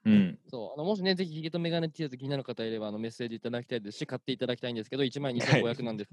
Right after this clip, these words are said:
Speaker 2: けど、
Speaker 1: めちゃめちゃ宣伝して、営業しまくり。はい。
Speaker 2: うん、
Speaker 1: どうぞ。
Speaker 2: 白と黒二色、えー、ありますんでね。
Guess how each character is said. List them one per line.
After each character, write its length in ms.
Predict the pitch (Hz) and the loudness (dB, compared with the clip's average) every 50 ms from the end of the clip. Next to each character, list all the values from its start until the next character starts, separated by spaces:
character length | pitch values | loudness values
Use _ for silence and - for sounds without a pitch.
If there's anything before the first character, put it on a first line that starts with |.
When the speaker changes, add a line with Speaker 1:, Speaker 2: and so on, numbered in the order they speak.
| 139 131 | -12 -10
Speaker 2:
け 80 | 127 110 | -8 -6
ど、 80 | 107 107 | -4 0
Speaker 1:
め 160 | 110 101 101 | 0 0 0
ち 140 | 101 - 127 | 0 0 2
ゃ 40 | |
め 120 | 127 131 123 | 2 4 6
ち 100 | 160 185 | 8 8
ゃ 80 | - | 8
宣 260 | 117 107 127 123 120 117 | 8 6 4 2 2 2
伝 180 | 120 117 117 | 2 2 0
し 60 | - | -2
て、 80 | - - - | -4 0 2
営 220 | 110 113 117 117 113 | 6 8 8 8 8
業 180 | 117 117 113 | 8 6 6
し 160 | 113 - - | 4 2 -2
ま 120 | 113 110 107 | -2 -2 2
く 120 | - 107 | 2 0
り。 100 | 104 - - | 0 2 0
は 80 | 107 98 | 0 0
い。 100 | - - - - - - - 147 | 0 -4 -12 -20 -20 -16 -8 -2
Speaker 2:
う 60 | 147 | 0
ん、 20 | - | 0
Speaker 1:
ど 60 | - | 2
う 20 | |
ぞ。 80 | - - | 2 2
Speaker 2:
白 180 | - 180 170 | 4 6 6
と 120 | 135 180 220 | 8 8 6
黒 180 | 175 151 147 | 6 6 4
二 140 | - 247 254 | 4 4 4
色、 100 | - 139 - - 117 107 90 - - - | 2 0 0 -4 -6 -6 -6 -6 -8 -6
え 340 | 117 113 110 104 98 92 85 | -8 -6 -6 -4 -6 0 2
ー、 80 | 214 - | 4 6
あ 40 | |
り 60 | - 349 | 6 6
ま 80 | 294 262 | 4 4
す 100 | - 269 | 2 0
ん 100 | - - | 2 4
で 100 | 226 214 | 4 4
ね。 220 | 202 160 165 | 4 2 0